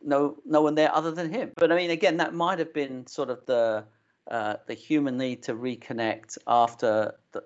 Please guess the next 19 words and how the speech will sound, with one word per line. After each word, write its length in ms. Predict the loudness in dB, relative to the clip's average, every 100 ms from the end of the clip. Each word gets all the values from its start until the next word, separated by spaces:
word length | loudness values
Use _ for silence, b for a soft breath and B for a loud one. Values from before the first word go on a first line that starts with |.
| _
the 100 | -4
event, 280 | 0 -2 -2
much 200 | -8 -8
like 140 | -2
after 280 | 0 0 -4
nine 260 | -2 -2 0
eleven. 360 | -2 -2 -4 -14 b b 0
But 100 | 0
I 40 |
do 180 | 2 0
think 240 | 0 -4
you'll 120 | -6 -8
see 440 | -4 -2 0 -2
new 180 | -4 -4
competitive 500 | -4 -2 0 0 0
offerings. 580 | -2 -4 -6 -6 -8 -12 b b b -6
You'll 180 | -4 -4
see 580 | -4 -4 -4 -4 -8 -12
a 100 | -14